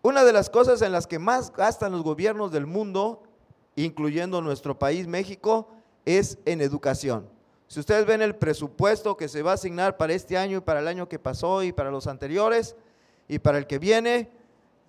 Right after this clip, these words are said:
el mayor rubro de gasto es en educación. En educación. Salarios de maestros,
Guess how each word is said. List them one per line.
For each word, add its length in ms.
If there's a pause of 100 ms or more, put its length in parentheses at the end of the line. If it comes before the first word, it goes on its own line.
el 240
mayor 680
rubro 800 (160)
de 160
gasto 500
es 480
en 180
educación. 600 (1400)
En 180
educación. 640 (1040)
Salarios 640
de 100
maestros, 880